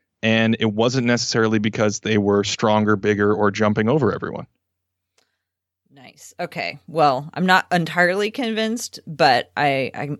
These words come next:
Speaker 2: I'm a little bit closer to understanding why people like to do the player historical comparisons. The most
Speaker 1: I'll
Speaker 2: important
Speaker 1: take
Speaker 2: thing
Speaker 1: it.
Speaker 2: to me is where does Damian Lillard end up? Because he's my favorite, and he's the one I'll throw all of my marketing genius behind. <laughs> How's that?
Speaker 1: Well, Canton. He's, I mean, uh,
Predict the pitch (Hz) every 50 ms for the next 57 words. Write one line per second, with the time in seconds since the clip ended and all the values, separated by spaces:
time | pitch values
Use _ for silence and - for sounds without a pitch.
0 | _ - 156 143 139 143 143 139 147 139 123 - - 151 - - - - 113 107
1 | - 135 143 127 127 - 139 135 135 131 131 131 110 - 120 123 - 143 127 -
2 | 123 113 120 - - - - 135 135 123 127 - - 131 135 131 120 117 113 -
3 | 90 - 67 - 143 143 - - 104 90 - - 101 - 131 131 - - - -
4 | - - - 139 147 180 202 254 320 - 254 233 233 226 196 - 226 214 214 214
5 | 208 - - 190 185 180 180 180 170 - - 165 160 151 160 160 156 165 180 170
6 | 170 175 175 180 175 170 165 160 - 160 156 156 151 147 143 143 143 143 135 120
7 | 120 117 117 - - - 87 82 78 58 - - - _ _ - - - - -
8 | - - - - _ _ - - - 294 294 262 277 254 240 240 233 - 196 175
9 | 170 156 156 156 156 - - 156 170 185 226 220 220 214 202 180 170 165 160 160
10 | 170 - - 165 160 156 143 - - - 196 214 220 214 196 185 190 180 180 180
11 | 170 170 170 - 175 165 165 151 151 151 165 - 156 151 147 147 147 160 - -
12 | 147 160 151 131 131 101 107 156 165 - - - - 339 - 302 294 277 262 -
13 | - - 294 294 302 294 302 - 254 247 220 208 - - - 190 185 190 165 -
14 | 117 98 98 104 120 120 117 117 - - 117 120 120 117 117 113 107 107 104 101